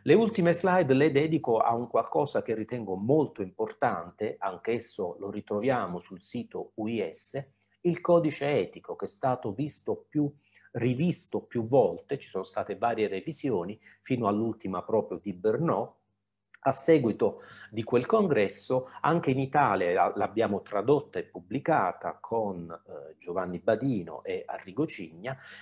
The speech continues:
e, eh, è un qualcosa, un documento di grande importanza, perché, ehm, molto spesso siamo anche noi, pur frequentando le grotte, che,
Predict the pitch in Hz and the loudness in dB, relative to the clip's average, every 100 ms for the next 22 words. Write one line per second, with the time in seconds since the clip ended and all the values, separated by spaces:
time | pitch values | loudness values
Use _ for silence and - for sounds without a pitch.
0 | - 180 196 - - 151 143 170 175 170 | -4 2 2 2 4 6 6 6 6 6
1 | 175 165 170 - 196 - 143 147 147 170 | 2 4 2 2 0 0 0 0 0 -2
2 | 190 - 113 120 147 165 143 113 110 113 | -2 -4 -8 -2 2 2 0 -2 -4 -6
3 | 104 - 95 82 - 90 - 101 - 165 | -6 -2 -2 -4 -10 -8 -2 -4 -2 2
4 | 175 175 - - - 117 120 120 117 107 | 2 2 -6 -16 -4 4 6 6 4 2
5 | 110 - 160 180 175 160 - - 190 185 | -4 0 4 6 4 0 -2 2 4 4
6 | - 156 - 147 127 135 - 156 170 - | -2 -6 -2 0 2 0 0 0 0 0
7 | 139 175 170 127 95 92 - 120 117 123 | 2 4 6 4 2 -2 0 0 0 -4
8 | 123 117 110 110 104 113 123 156 160 - | -2 -2 -2 0 2 2 4 4 4 0
9 | 147 143 147 143 | -4 2 2 2